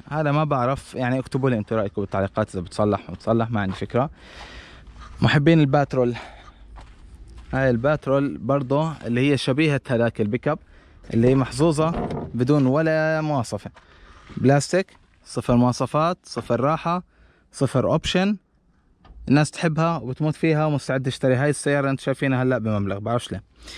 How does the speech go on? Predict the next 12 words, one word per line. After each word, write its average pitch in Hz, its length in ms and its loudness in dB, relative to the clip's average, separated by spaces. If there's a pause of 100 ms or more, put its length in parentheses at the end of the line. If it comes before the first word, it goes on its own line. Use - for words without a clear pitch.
(460)
آه، 165 260 2
سياره 165 380 2
ما 165 140 0
بتوقف، 139 500 -2
ما 120 40 0
بتخربش، 131 520 0
منيحه 135 280 2
للرحم، 123 400 2
منيحه 117 260 2
للرمل 131 400 2
وهالقصص 143 680 0
هاي. 104 200 -2